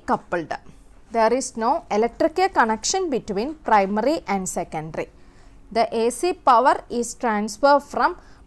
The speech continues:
primary to secondary through magnetic flux.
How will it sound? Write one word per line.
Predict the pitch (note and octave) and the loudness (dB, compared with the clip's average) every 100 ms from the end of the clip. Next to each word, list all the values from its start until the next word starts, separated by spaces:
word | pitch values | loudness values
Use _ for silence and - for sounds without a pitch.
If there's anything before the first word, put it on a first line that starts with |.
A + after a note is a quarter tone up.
| - | 4
primary | C4 C#4 D#4 G4 A4 - | 6 6 6 6 4 4
to | F4+ | 2
secondary | E4+ A#3 - G3+ G3+ A#3+ B3+ - | 4 2 2 -2 0 -2 -2 -2
through | A3 D4+ G4 - | 0 2 0 -10
magnetic | G#3 G#3 A3 A3+ A3+ E3+ D4+ E4+ | -4 0 0 0 -4 -2 -2 -2
flux. | - G#3 - - - | -2 -2 -2 -8 -10